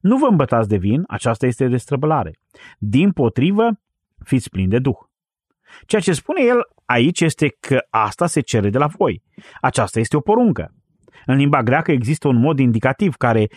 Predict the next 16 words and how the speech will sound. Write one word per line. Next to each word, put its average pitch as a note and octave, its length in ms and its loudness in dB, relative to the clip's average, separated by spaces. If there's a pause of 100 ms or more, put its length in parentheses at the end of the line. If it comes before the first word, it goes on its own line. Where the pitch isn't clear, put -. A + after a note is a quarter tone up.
(120)
este B2 280 0
o B2 40 4
afirmație C#3+ 560 0
sau G2+ 160 0
o G2 60 -2
constatare A2 720 0 (280)
și - 140 0
există D#3 420 0
și - 180 -4
un C4+ 100 2
mod G3+ 200 2
imperativ B2 500 0
care A2+ 240 0
este A2+ 160 -2
o C3 40 2
poruncă, F3+ 480 0